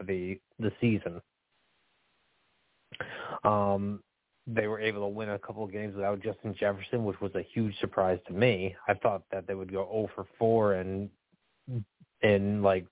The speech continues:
bottle it up, um, after Justin Jefferson went down, but that obviously didn't happen. Um, as far as the Cardinals are concerned,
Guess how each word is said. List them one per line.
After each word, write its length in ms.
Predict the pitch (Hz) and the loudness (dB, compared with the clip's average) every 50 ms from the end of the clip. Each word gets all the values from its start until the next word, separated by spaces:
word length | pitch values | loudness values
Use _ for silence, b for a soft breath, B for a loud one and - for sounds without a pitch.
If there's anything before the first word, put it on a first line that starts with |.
| _ - 110 117 _ - | _ -18 -18 -14 _ -2
bottle 440 | - 110 113 113 107 101 95 92 92 | 0 2 2 2 0 0 -2 -4 -4
it 100 | 90 104 | 0 2
up, 220 | 131 135 113 - _ _ _ _ _ _ _ _ _ _ _ _ _ _ _ _ _ _ _ _ _ _ _ _ _ _ - - | 2 2 2 -2 _ _ _ _ _ _ _ _ _ _ _ _ _ _ _ _ _ _ _ _ _ _ _ _ _ _ -4 2
um, 540 | 110 110 107 104 104 104 101 101 98 98 95 - - | 4 6 6 6 6 4 4 2 0 -2 -4 2 4
after 300 | 110 107 98 - - 95 | 4 4 2 0 -8 -12
Justin 360 | 92 104 98 - - - 101 | -8 -8 -10 -10 -10 -14 -8
Jefferson 440 | 92 104 101 92 87 - - 104 95 | -6 -6 -6 -6 -8 -10 -8 -6 -6
went 200 | 95 95 92 85 | -6 -6 -4 -4
down, 300 | 95 95 92 92 92 90 | -4 -4 -2 -4 -6 -4
but 220 | 92 98 95 95 | -4 -4 -4 0
that 200 | 101 110 113 110 | 0 2 2 2
obviously 520 | 92 95 101 104 101 101 95 - - 95 90 | 2 0 0 0 0 -2 -6 -6 -6 -8 -6
didn't 280 | 90 87 87 - - | -6 -8 -10 -6 -2
happen. 340 | 104 104 98 92 - - - - - _ B B B B B B B B B B B | 0 2 2 0 -2 -6 -20 -20 -20 _ B B B B B B B B B B B
Um, 540 | - 101 101 98 98 95 92 95 98 90 - _ _ _ _ - | 6 6 6 6 4 2 0 -2 -6 -8 -12 _ _ _ _ -4
as 120 | 113 104 - - | -4 -4 -2 2
far 200 | - 131 127 123 | 4 4 6 4
as 60 | 113 - | 4 2
the 100 | - 101 - - - - | -2 -8 -8 -10 -12 -4
Cardinals 340 | - 135 156 170 170 147 110 - | -2 0 2 2 2 0 0 -2
are 60 | 98 | -4
concerned, 840 | 90 104 101 95 - - - - 117 107 104 101 101 98 101 101 | -4 -4 -6 -6 -8 -8 -2 0 2 2 4 2 2 0 0 -2